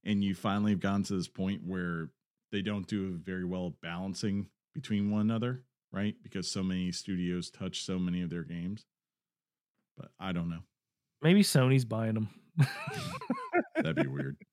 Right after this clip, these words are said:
Speaker 2: I mean, the, if you ask me what Ubisoft game's coming out, all I can tell you is Mario plus Rabbids. That's it.
Speaker 1: Right.
Speaker 2: <laughs> I don't know. I don't know of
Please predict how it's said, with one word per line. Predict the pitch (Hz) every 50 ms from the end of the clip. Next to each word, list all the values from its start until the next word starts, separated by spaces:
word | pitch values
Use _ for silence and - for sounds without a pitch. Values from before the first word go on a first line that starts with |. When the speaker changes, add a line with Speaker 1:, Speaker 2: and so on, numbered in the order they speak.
| _ _ _ _ _ _ _ _ _ _ _ _ - 175 165 175 175 165 160 - - - - - -
Speaker 2:
I | 190 185
mean, | 196 196
the, | 190 190 185
if | 175 -
you | 190 226 254
ask | 226 202 208 - -
me | 196 160
what | 139 143 151 151 147
Ubisoft | 147 143 147 151 156 160 - 165 151 143 143
game's | 147 143 143 143 135 -
coming | - 156 139 131 120
out, | 117 120 127 131 -
all | 143 147 156
I | 165 160
can | - 147 127
tell | - - 139 135 135
you | 131 131 120 120
is | 123 120 117 113 110 104 104 - - - - _ _ _ _ _ _ _ _ _ -
Mario | 131 127 127 123 123 123
plus | 120 - 120 113 -
Rabbids. | 127 117 104 107 104 101 98 98 - - _ _ -
That's | 143 139 -
it. | 175 151 117 - - _ - 160 - -
Speaker 1:
Right. | - 80 85 90 - -
Speaker 2:
<laughs> | -
I | - 143
don't | 151 160 156
know. | 147 139 127 _ _ - - - - _ -
I | 185
don't | 185 - - -
know | 165
of | 139